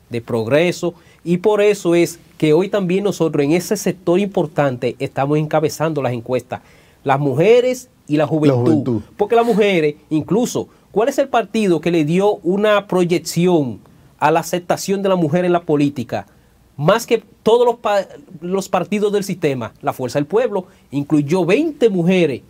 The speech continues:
Speaker 1: en su dirección política.
Speaker 2: Más una que había, son
Speaker 1: Más
Speaker 2: veintiuno.
Speaker 1: una que estaba, que hay veintiuno. Entonces, el partido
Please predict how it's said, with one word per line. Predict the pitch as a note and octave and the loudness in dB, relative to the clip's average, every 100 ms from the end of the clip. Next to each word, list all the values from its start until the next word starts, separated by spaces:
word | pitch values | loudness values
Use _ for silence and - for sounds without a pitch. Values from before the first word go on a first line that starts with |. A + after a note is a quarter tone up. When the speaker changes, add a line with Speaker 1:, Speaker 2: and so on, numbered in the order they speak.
| - | -8
Speaker 1:
en | D3 | -4
su | D#3 | 0
dirección | D3+ C#3+ E3+ | 0 2 0
política. | F3+ D#3 C#3 B2+ A#2 | 2 0 0 -2 0
Speaker 2:
Más | C3+ B2 - | 0 0 0
una | F3+ E3+ D3+ | 4 4 4
que | C#3 | 2
había, | D3 | 2
son | D3 | 2
Speaker 1:
Más | E3+ C#3+ | 2 0
Speaker 2:
veintiuno. | C3 C#3+ | 2 2
Speaker 1:
una | A3+ A3 | 2 0
que | G3+ | -2
estaba, | - E3+ A3 | -2 -4 -4
que | A3 | -4
hay | C#3 | -4
veintiuno. | D3 D#3 E3+ A#3 D4+ E3 | -4 -4 -2 -2 0 -2
Entonces, | D#3 G3+ G3 F#3 | -2 -2 -4 -2
el | A3 | -2
partido | G#3+ G#3 A3+ A3+ | -2 0 2 2